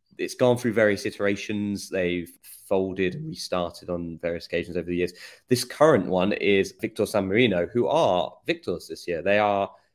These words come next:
being promoted from, again, the Eccellenza, from the fifth division in Italy. They're being promoted to Serie D, uh, the fourth division, logically. Uh, and they should win the title as well. I think they haven't mathematically won the title, but they are,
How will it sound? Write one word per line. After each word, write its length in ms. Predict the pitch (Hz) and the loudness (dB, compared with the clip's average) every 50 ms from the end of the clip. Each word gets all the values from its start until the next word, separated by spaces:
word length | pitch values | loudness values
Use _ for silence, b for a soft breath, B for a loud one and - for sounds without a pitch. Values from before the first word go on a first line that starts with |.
| B _ _ - | B _ _ 2
being 220 | 113 113 107 110 | 2 2 2 0
promoted 720 | - - 113 110 110 127 131 127 - - 92 87 123 - - _ _ _ _ | -2 -2 0 4 4 4 4 2 0 -2 -2 -2 -2 -4 -12 _ _ _ _
from, 560 | - - - 104 101 101 98 98 92 90 90 92 - | -6 0 2 4 4 4 2 0 -2 -2 -4 -4 -4
again, 220 | 95 - 92 92 | -2 0 0 2
the 80 | 95 92 | 0 0
Eccellenza, 520 | 90 90 - 98 90 90 98 104 104 - | -2 -2 -4 -2 -2 0 -2 -2 -4 -8
from 140 | - - 85 | -10 -10 -10
the 60 | - | -10
fifth 340 | - - - 120 113 113 - | -10 -6 -4 -4 -4 -4 -6
division 320 | 95 92 95 92 92 92 | -4 -4 -4 -2 -2 -4
in 100 | 87 87 | -2 -2
Italy. 360 | 90 90 90 - - 90 90 | -2 -4 -4 -4 -4 -4 -2
They're 100 | 80 85 | -2 -4
being 460 | 82 - 87 87 85 87 87 87 - - _ _ _ _ - | -4 -2 -2 -2 -2 -2 -4 -6 -8 -12 _ _ _ _ -10
promoted 680 | - - 85 85 90 92 92 92 - 92 85 82 - B B B B B | -8 -6 -2 0 0 0 0 -2 -2 -2 -2 -2 -4 B B B B B
to 80 | - | -12
Serie 280 | 90 - 101 87 85 82 | -2 0 2 2 2 2
D, 320 | - 110 135 185 185 - - _ _ _ _ _ _ _ - | 2 2 2 2 0 -6 -18 _ _ _ _ _ _ _ -10
uh, 220 | 80 78 78 78 78 | -8 -8 -8 -8 -8
the 140 | 82 78 | -8 -10
fourth 260 | - - 82 82 - - | -6 -4 -4 -4 -4 -4
division, 380 | - 80 82 - - 131 135 - _ _ _ _ _ _ _ _ _ _ _ - | -4 -4 -4 -2 -4 -10 -10 -10 _ _ _ _ _ _ _ _ _ _ _ -8
logically. 480 | - - - - - - 120 123 B B B B B B B _ | -8 -6 -6 -8 2 2 2 2 B B B B B B B _
Uh, 320 | - 110 110 110 107 - - | 0 2 4 4 4 2 2
and 300 | - 117 120 120 117 113 113 110 - - - - | 2 2 2 2 2 0 0 -2 -6 -10 -2 2
they 280 | 127 127 127 127 123 123 | 4 4 6 4 4 0
should 260 | - - - - - | -2 0 0 2 4
win 120 | 131 120 | 4 2
the 80 | 104 104 | 2 2
title 320 | - - 120 110 110 - | 2 2 2 2 4 0
as 80 | 98 90 | 0 4
well. 140 | 107 101 - | 4 2 2
I 20 | |
think 240 | - - - 156 - | 2 -2 -2 0 0
they 80 | - 120 | 0 0
haven't 220 | 139 123 123 - | 0 -2 -4 -4
mathematically 480 | - 101 90 - - 101 - - - 92 | -6 -8 -8 -8 -10 -10 -8 -8 -4 -2
won 140 | 101 92 | 0 0
the 80 | 90 90 | 0 -2
title, 500 | 90 - - 107 104 104 - - 101 95 | -4 0 0 0 2 2 0 -2 -2 -2
but 240 | 95 - 92 - - | 0 0 -2 0 2
they 80 | 92 | 2
are, 180 | 90 85 82 - | 2 2 0 -4